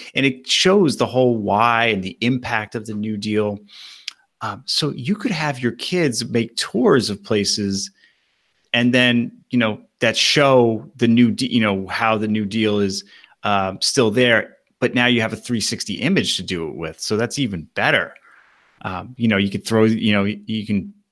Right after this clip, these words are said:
get the, whatever it might be, whether it's a bridge or a school or whatever it might be. And then as points of interest, you're throwing the logos of the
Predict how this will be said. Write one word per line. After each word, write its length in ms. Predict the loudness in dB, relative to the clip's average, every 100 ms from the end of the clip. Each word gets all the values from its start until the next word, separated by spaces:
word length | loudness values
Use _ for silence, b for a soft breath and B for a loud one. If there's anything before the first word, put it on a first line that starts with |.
| _ _ -4
get 160 | -2 2
the, 280 | 2 2 -2 _ _
whatever 360 | 0 2 4 4
it 60 | 2
might 220 | 2 0
be, 100 | -2
whether 220 | -2 -4
it's 120 | -4 -8
a 20 |
bridge 420 | 0 2 2 0
or 120 | -6
a 40 | -4
school 540 | -2 0 0 2 0
or 80 | -2
whatever 380 | -2 0 2 0
it 60 |
might 240 | 0 -2 -2
be. 260 | -4 -4 -8 b b b
And 140 | 0
then 320 | 2 4 2 0
as 180 | -2 -2
points 280 | -2 -2 0
of 100 | -2
interest, 380 | -2 0 -2 -4
you're 60 |
throwing 440 | -4 -2 0 0 0
the 120 | -2
logos 720 | 2 2 2 2 2 2 0
of 420 | -2 0 -2 -4 -4
the 300 | -2 -2